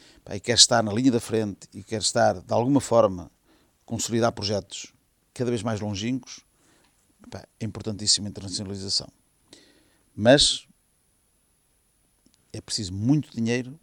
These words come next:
para fazer suporte a um projeto deste, deste tipo.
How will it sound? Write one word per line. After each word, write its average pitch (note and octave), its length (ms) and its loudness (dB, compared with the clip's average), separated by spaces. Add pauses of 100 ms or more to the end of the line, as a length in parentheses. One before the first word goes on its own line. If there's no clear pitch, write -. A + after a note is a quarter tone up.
para - 100 -20
fazer G2 200 -6
suporte - 680 -2 (920)
a - 60 -10
um G#2+ 60 -6
projeto G2 440 -4
deste, - 300 -6
deste G2+ 220 -2
tipo. - 340 -18